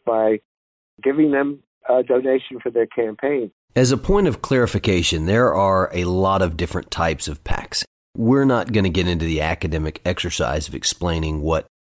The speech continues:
Speaker 2: each type of pac is and isn't. But for the purposes of understanding what Mister Waxman's talking about,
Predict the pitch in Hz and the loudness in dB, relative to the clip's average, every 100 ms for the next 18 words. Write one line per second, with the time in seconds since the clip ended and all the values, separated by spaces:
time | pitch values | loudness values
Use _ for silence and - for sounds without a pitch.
0 | _ - 107 107 - - 90 92 - 73 | _ -2 0 0 -4 -2 0 0 -4 -8
1 | - 78 76 - 87 82 80 85 92 67 | -4 -4 -4 -4 -2 -2 -2 -2 -2 -4
2 | - - _ _ _ _ _ 147 151 - | -10 -20 _ _ _ _ _ 2 2 2
3 | - 135 120 131 - 135 156 147 131 113 | -2 -2 0 0 0 0 2 4 4 4
4 | 117 113 - 92 90 85 82 82 92 92 | 4 2 2 2 2 0 -2 0 0 0
5 | 101 104 98 110 139 127 107 - - 95 | -2 0 0 0 0 0 0 0 0 0
6 | 87 78 67 67 50 | -2 -6 -6 -8 -10